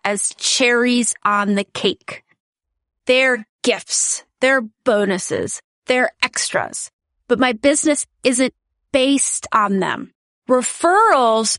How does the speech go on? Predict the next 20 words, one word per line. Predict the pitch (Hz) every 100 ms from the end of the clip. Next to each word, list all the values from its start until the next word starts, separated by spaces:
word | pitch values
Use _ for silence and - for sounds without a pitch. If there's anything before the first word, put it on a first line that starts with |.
| -
are | 233 226 226
indications | - 262 247 240 - - 311 349 - 240 208 202 196
that | - 220 -
I'm | 220 226
creating | 214 - - 240 240 254 269 277 233 214 -
and | 214
showing | - - 226 220 208
up | 226 208 -
at | 214 208
my | 208 190
very | 170 - 226 220 214 196 - _ _ _
best | 254 214 - - -
in | 190
my | 175
business. | - 170 - - - - - _ _ _ _ -
And | 240
they're | 220
like | 226 208 -
little | 247 294 302 311 311 _ _ _ _ _ _ -
presents | - 320 - 190 - - -